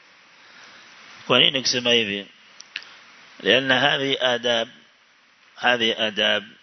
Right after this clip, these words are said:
na علاقة عظيمة مع التوحيد، علاقة عظيمة مع التوحيد. تصوم آداب، لكن في الحقيقة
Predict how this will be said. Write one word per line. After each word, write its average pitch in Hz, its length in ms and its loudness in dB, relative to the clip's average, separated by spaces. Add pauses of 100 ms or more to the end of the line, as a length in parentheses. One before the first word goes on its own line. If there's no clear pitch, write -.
(800)
na 110 180 0
علاقة 110 760 0 (680)
عظيمة 117 640 2
مع 104 160 -2
التوحيد، 95 480 -4 (1400)
علاقة 110 520 2
عظيمة 117 640 0
مع 101 160 -2
التوحيد. 95 540 -6 (960)
تصوم 131 380 4
آداب، 110 640 0 (240)
لكن 113 440 -6
في - 140 -14
الحقيقة 120 720 -8